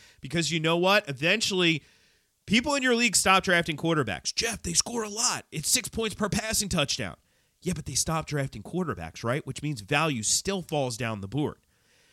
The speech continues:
So you're probably, you're not gonna get it with Mahomes. You're not gonna get with Josh,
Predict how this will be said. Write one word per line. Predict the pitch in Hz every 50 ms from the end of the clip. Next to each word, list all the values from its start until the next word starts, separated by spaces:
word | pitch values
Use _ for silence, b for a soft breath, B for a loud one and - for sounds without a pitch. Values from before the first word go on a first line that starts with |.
| _ _ -
So | - - 196 185 185 175 170 156 - _ _ _ _ _ _ -
you're | 139 165 160
probably, | - - 196 208 247 277 277 240 208 214 202 185 -
you're | 143 143
not | 135 143 165 180
gonna | - 160 143
get | 127 143 139
it | 139 92
with | 95 90
Mahomes. | 85 80 87 78 78 69 - -
You're | 117
not | 127 139 -
gonna | 170 160
get | 147 151 143
with | 135 139 -
Josh, | 127 110 107 101 107